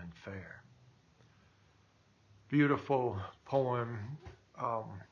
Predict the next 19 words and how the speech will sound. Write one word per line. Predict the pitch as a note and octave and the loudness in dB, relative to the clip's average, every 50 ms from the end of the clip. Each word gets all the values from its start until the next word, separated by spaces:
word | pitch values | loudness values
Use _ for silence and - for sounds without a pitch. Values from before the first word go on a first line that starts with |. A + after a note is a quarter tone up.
| - - _ _ _ _ - - - - - - - _ _ _ _ _ _ | -20 -20 _ _ _ _ -20 -18 -16 -16 -20 -20 -20 _ _ _ _ _ _
pretty | - D3+ D3 C#3+ | -2 2 2 2
much | C#3 C3 C3 C3 C3 - C#3 | 4 4 4 2 2 0 -2
in | B2+ | -2
the | A#2 G#2 | -2 -2
carpe | - - B2+ - D3 D#3 D3+ - D3+ D#3 C#3 A#2 | -2 -2 6 8 8 8 8 6 2 2 2 4
diem | C3+ C3+ C#3 C#3 C3+ B2+ A#2+ | 2 2 4 4 2 0 -2
tradition. | G#2+ - B2 A#2+ A2 A#2+ B2+ B2+ B2 - A2 G#2 G2+ G2+ G2 - - - - - - - - _ - | -6 -4 -4 -2 -2 0 -2 -2 -2 -6 -8 -8 -12 -12 -14 -14 -18 -20 -20 -20 -20 -20 -20 _ -8
That | A#2 A2+ A2+ | -6 -4 -2
is, | A2+ A2 G#2+ G#2 - - - | -2 -2 -2 -4 -8 -8 -8
you | B2+ A2 | -10 -8
know, | G#2 G2 | -8 -6
seize | G2+ - - B2+ B2 B2+ B2 A2+ G#2+ G#2 | -4 -4 -2 0 0 0 0 -2 -4 -4
the | C3 G2+ | -4 -4
day. | G2+ A#2+ A#2 A2+ A2+ A2+ A2+ A2+ G2+ G2 - - G#3+ | -2 -2 -2 -2 -4 -6 -8 -10 -12 -16 -18 -14 -8
Your | C3 A#2 G#2+ | -6 -4 -4
youth | G2+ G#2+ B2+ B2 A#2+ A#2+ - | -2 -2 0 0 -2 -2 -2
doesn't | C3+ A#2+ A#2 G#2+ A#2+ A2 G#2 | -2 0 0 0 -2 -4 -4
last | G#2+ A#2 A#2 A#2+ A2+ - - A2+ | -4 -4 -2 -2 -4 -6 -6 -4
long. | A2 A2+ A#2 A2 G2+ G2 F#2+ F#2+ | -2 -2 0 0 -2 -4 -6 -8